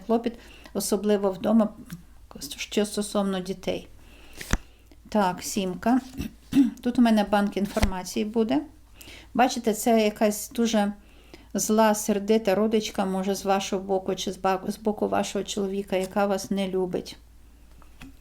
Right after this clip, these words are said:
От, і вона може да-, навіть, ем, і негативно на вас впливає.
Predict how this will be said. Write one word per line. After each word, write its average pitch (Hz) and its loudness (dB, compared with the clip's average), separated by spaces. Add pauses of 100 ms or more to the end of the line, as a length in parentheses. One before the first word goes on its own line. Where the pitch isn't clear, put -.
(720)
От, 175 -6
і 196 0
вона 214 4
може 214 4
да-, - -2
навіть, 190 0
ем, 180 -2
і - -6
негативно 214 2
на 190 -4
вас 185 -2
впливає. 196 0